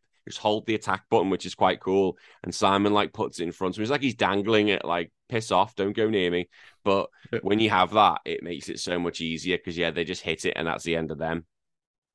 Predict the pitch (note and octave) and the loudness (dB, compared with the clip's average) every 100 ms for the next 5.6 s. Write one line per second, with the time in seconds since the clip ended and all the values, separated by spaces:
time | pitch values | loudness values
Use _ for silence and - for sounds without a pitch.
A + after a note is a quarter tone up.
0 | _ _ _ - G#2 F#2+ - - _ _ | _ _ _ 0 2 0 -4 -20 _ _
1 | _ _ _ _ _ _ _ C#3 C3+ C3 | _ _ _ _ _ _ _ 4 8 8
2 | C3 A#2+ B2 B2 A2 G#2 G#2+ G2+ - G#2 | 8 6 4 4 2 2 4 2 2 0
3 | G2+ G#2+ G2+ F#2 _ _ _ A2+ A2 G#2 | 0 2 0 -2 _ _ _ 4 4 2
4 | G2+ G#2 F#2+ - G#2+ G2 - A#2 G2 G#2 | -2 0 0 2 4 4 0 0 2 2
5 | - G#2+ F#2+ F#2+ F#2+ | 2 0 -2 -2 -6